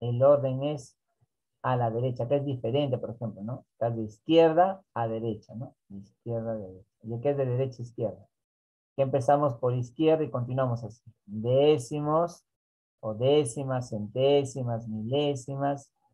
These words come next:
diez milésimas, y así sucesivamente. Aquí tenemos una representación gráfica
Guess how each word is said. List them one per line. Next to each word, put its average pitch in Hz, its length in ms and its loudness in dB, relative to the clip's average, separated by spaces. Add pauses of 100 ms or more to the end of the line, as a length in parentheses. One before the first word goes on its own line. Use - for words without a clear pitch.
(180)
diez 123 260 -4
milésimas, 147 760 0
y 110 60 -4
así 139 360 -6
sucesivamente. 123 1500 -4 (1040)
Aquí 214 200 -2
tenemos 233 440 6
una 226 180 8
representación 156 880 4
gráfica 180 760 6